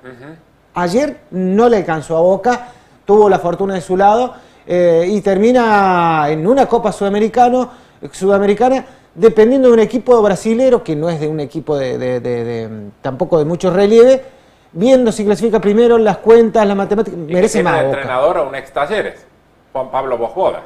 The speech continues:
Speaker 2: Juan Pablo Bosboda. Eh, hoy, para hoy,
Speaker 1: Sí.
Speaker 2: van a estar jugando en Copa Libertadores, va a jugar San Lorenzo con Independiente del Valle,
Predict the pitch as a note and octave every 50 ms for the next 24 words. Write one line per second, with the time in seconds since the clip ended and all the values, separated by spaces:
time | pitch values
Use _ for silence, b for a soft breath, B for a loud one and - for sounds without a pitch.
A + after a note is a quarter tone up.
0 | - - - - - - G#3+ G#3 F#3 F3+ G#3 G3 F#3 F3+ F3 D#3+ D#3+ D3+ - -
1 | C#3 C3 B2+ A#2+ - B B B B B B - - - - C#4+ D4 C#4+ G#3+ E3
2 | - G#3 A3 B3+ D4 C#4+ A#3+ F3+ C#3+ - - - - F3+ F3+ D#3 F#3 A#3+ B3+ B3
3 | B3 B3 A3 - B3 B3+ B3 B3 A#3 A#3 A3 F#3 A#3 B3 - A#3+ A#3+ A3+ G#3+ G#3
4 | G3 F#3+ F#3 F3+ F3 F3 E3+ E3+ E3 E3+ F3+ F#3+ F#3+ F#3 G#3+ A3+ B3+ B3+ B3 G#3+
5 | A#3 A3+ A3 - A3+ A3+ A3 - A#3 A3 G#3 G#3 G#3 A#3 A3 A#3 G#3 G3 F#3+ F#3
6 | F3+ F3 E3 D#3+ E3 D#3+ E3+ F3+ G#3 G#3 E3 G3+ F#3 F#3+ G3 A3 A#3 A#3 A3 G#3
7 | B3+ B3+